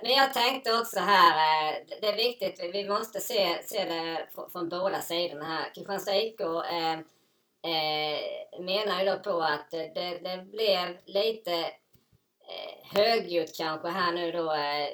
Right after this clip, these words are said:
om jag nu backar igen till Karlskoga-matchen och, eh, menar på att, eh, det, det är, eh, alla som går på K I K:s matcher, alla åskådare, barnfamiljer, sponsorer och så vidare, måste känna sig trygga, säkra och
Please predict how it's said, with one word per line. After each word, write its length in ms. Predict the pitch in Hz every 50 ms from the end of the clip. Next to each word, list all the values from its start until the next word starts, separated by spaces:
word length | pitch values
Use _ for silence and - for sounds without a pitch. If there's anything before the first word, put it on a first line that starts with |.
| - - -
om 120 | - 175 180
jag 400 | 180 175 180 - - - 175 180
nu 140 | 185 170
backar 380 | 170 175 170 170 160 - 151 147
igen 360 | 156 160 156 147 135 131 127
till 240 | - 147 143 143 -
Karlskoga-matchen 1040 | - 147 143 - 165 160 165 151 143 131 131 123 120 - - - 143 139 139 135 131
och, 260 | 147 143 - - -
eh, 200 | 151 151 151 147
menar 380 | 151 160 175 185 175 160 156 -
på 180 | - 175 156
att, 300 | 143 143 139 - - -
eh, 180 | 156 151 147 147 - - _ _ _ _ _ _ _ -
det, 180 | 170 170 156
det 260 | - 175 180 180 165 151
är, 480 | 170 190 190 180 170 170 160 160 160
eh, 340 | 160 - - - 170 175 196
alla 280 | 214 240 220 180 160 156
som 200 | - 170 165 170
går 180 | 220 226 196 -
på 360 | - - 165 156 156 - - _ _ _ - -
K 180 | 185 190 190
I 80 | 180 -
K:s 180 | - - -
matcher, 360 | 160 165 165 156 - - - 147 127 -
alla 400 | 139 165 190 208 202 160 151 165
åskådare, 480 | 180 208 208 - - 156 147 151 147
barnfamiljer, 840 | 139 151 160 175 190 196 190 - 160 156 156 156 151 143 147 147 143
sponsorer 640 | - - 156 151 - 214 190 170 151 135 131 131
och 140 | 131 131 131
så 100 | - 151
vidare, 400 | 151 156 165 170 156 151 143 147 - _ _ _ _ _ _ -
måste 440 | 165 165 180 202 220 220 - - 160
känna 260 | 156 - 147 143 139
sig 180 | 143 147 139 -
trygga, 460 | - - 226 240 247 233 220 220 220
säkra 760 | - - - 214 226 226 226 226 - 165 156 156 156 156 -
och 340 | - - 170 165 - -